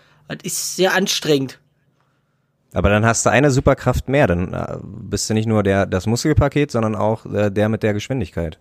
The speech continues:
Speaker 2: oder der mit der Ausdauer.
Speaker 1: Naja, mal gucken.
Speaker 2: Dann bist du, dann bist du hier The Rock von gestern kam Jumanji und da,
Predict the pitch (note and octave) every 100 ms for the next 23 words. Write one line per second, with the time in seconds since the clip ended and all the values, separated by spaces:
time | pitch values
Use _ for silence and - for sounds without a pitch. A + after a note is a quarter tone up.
0 | _ - F#2+ G2 A2 A#2 G#2+ B2 - D#2
1 | D#2 - _ _ _ _ _ _ _ _
2 | _ _ - F3 D#3+ E3 D#3+ - _ _
3 | _ _ _ _ _ _ _ _ G#3+ F#3
4 | F3 F3 D3+ _ _ _ A#3 - _ _
5 | _ _ _ - - - G2 G2+ A#2 C3
6 | B2 A2+ G#2 G#2 G#2+ A2+ G#2+ G2+ G#2+ G#2
7 | F#2+ G2+ G2+ B2 - - A2+ G#2+ G#2+ G#2
8 | G#2+ A#2 G2+ G#2 G2+ G2 G2+ A#2+ G2+ E2+
9 | D#2+ E2 D#2+ - _ _ _ _ E2+ E2+
10 | F2 E2+